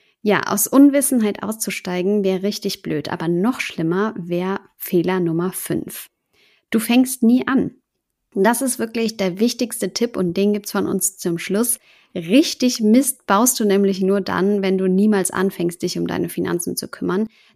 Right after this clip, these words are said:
Deswegen ist das auch unser fünfter und wichtigster Fehler beziehungsweise Tipp.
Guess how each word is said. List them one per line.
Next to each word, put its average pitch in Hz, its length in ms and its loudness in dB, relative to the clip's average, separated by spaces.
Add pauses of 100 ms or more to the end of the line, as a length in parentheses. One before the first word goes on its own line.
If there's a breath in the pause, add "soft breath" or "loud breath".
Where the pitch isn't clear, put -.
Deswegen 226 420 0
ist - 220 -6
das - 280 -2
auch 170 140 -4
unser - 260 -6
fünfter - 440 -4
und - 120 -2
wichtigster - 480 -8
Fehler - 440 -2
beziehungsweise - 640 -4
Tipp. - 320 -4